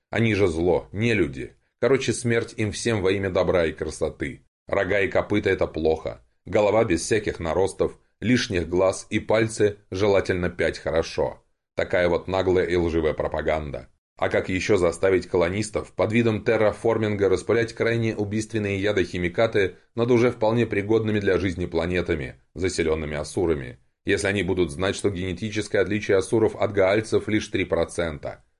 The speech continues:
Такие вот пироги. Все ради лучшего мира. Благодаря Ассуре,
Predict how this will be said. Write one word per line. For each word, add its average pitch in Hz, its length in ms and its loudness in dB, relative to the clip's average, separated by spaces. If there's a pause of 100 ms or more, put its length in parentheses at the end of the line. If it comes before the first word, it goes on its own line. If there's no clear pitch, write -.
Такие 82 360 -4
вот 73 180 -2
пироги. 82 580 -2 (280)
Все 147 200 4
ради 113 220 2
лучшего 92 400 0
мира. 78 420 -4 (460)
Благодаря 92 420 2
Ассуре, 104 540 2